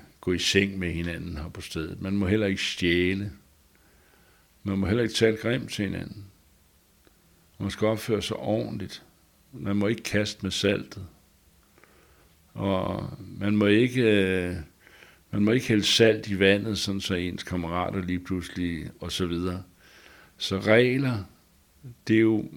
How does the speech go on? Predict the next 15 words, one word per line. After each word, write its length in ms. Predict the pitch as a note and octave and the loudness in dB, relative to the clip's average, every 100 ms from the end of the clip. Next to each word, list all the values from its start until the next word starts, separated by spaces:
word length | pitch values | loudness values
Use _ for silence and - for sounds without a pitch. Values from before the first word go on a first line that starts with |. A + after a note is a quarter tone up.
| - - | -16 -8
rigtig, 640 | G2 G#2+ A#2+ A#2 C3+ G#2 | 2 4 4 2 -4 0
rigtig 340 | F#2 F2+ - G#2 | 0 0 -2 -2
mange 360 | F2 F2 G#2 | 0 -2 -4
ting, 320 | - G2+ F#2+ | -2 -2 -2
og 60 | G2+ | -4
så 140 | G#2+ | -2
er 60 | G#2 | -2
der 80 | G#2+ | -2
selvfølgelig 440 | - - G#2+ G#2 | -6 -4 -2 2
nogen, 440 | G#2 G2 G#2+ C3+ A2+ | 2 2 2 0 -4
hvor 100 | F#2 | -6
man 180 | F2+ | -8
på 120 | F2+ F#2 | -6 -4
mange 400 | F#2 A2+ C#3+ - | -2 -2 -2 -2
efterskoler 720 | G2 - A2 - F2 F2+ | -4 -4 -8 -6 -8 -8